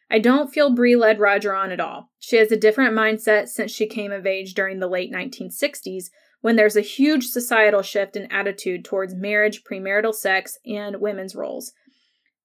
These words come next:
This is paralleled by John Quincy Myers mentioning that Cherokee women choose who they bed with and who they marry. This was another parallel that was huge in this episode because I love the little look that Claire gave Jamie when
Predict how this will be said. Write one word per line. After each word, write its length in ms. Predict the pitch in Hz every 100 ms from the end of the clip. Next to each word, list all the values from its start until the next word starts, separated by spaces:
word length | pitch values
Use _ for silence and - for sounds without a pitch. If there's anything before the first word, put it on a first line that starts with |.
| -
This 120 | 247
is 40 | -
paralleled 560 | 254 240 226 220 214
by 160 | 214 208
John 300 | 196 208 202
Quincy 320 | 214 208 208
Myers 400 | 208 247 254 240
mentioning 400 | 214 202 208 202
that 160 | 190 -
Cherokee 420 | 247 240 240 214
women 340 | 202 202 196 196
choose 400 | - 277 285 -
who 160 | 220
they 120 | 190
bed 340 | 180 180 180 180
with 300 | 180 180 -
and 160 | - 180
who 180 | 185 180
they 120 | 180
marry. 500 | 180 170 - - - _ _ _ _ _
This 280 | 220 220 220
was 160 | 220
another 260 | 226 220 214
parallel 720 | 214 208 196 190 185 185 190
that 400 | 190 190 185 185
was 220 | 196 185
huge 440 | - - 240 240 233
in 120 | 202
this 160 | 180 190
episode 580 | 185 - - - -
because 720 | 180 196 214 196 190 190 - _ _
I 120 | 220
love 280 | 226 233 220
the 80 | 240
little 320 | 226 220 220
look 240 | 202 202 -
that 180 | 202
Claire 380 | - 226 202 208
gave 320 | 208 202 202
Jamie 560 | 180 190 185 190 196 - _ _ _
when 560 | 214 220 202 202 196